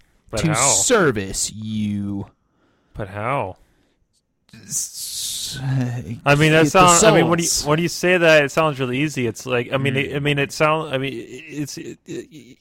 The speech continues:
Speaker 1: it,
Speaker 2: I'll tell
Speaker 1: it
Speaker 2: you,
Speaker 1: sounds
Speaker 2: okay.
Speaker 1: obvious. It's
Speaker 2: Uh,
Speaker 1: like, okay, if you could
Speaker 2: technical.
Speaker 1: magically convince people, it's like, hey, what, what you, that what you need, y-, you gotta, you gotta go through me to get it,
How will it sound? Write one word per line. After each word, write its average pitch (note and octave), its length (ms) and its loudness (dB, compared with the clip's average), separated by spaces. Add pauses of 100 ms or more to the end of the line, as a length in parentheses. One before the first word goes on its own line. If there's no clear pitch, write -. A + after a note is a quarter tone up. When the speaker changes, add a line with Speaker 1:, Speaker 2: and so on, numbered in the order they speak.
Speaker 1:
it, A#2+ 320 -16 (220)
Speaker 2:
I'll D3+ 80 -4
tell F#3+ 120 2
Speaker 1:
it F#3 40 6
Speaker 2:
you, D#3+ 60 2
Speaker 1:
sounds E3 240 4
Speaker 2:
okay. A#2 80 -2
Speaker 1:
obvious. D3 440 4
It's C3+ 100 -2
Speaker 2:
Uh, D#3+ 40 4
Speaker 1:
like, C3 140 2
okay, D3+ 360 4 (180)
if C3+ 160 0
you F#3+ 100 4
could G#3+ 160 2
Speaker 2:
technical. F#3 60 -4
Speaker 1:
magically F3+ 500 4
convince D#3 440 0
people, C3 420 2
it's - 140 -4
like, A2+ 200 0
hey, A#2+ 360 4 (440)
what, B2+ 300 4
what C3+ 300 2
you, C#3+ 260 -4
that C3 160 6
what C#3+ 300 4
you F3+ 140 -2
need, F#3 440 0 (440)
y-, - 160 -20
you C#3+ 320 0
gotta, D#3+ 440 6
you F#3 120 2
gotta F3 260 8
go D3+ 200 6
through C#3 200 -2
me E3+ 180 2
to C#3 60 2
get D#3+ 320 4
it, A#2 220 0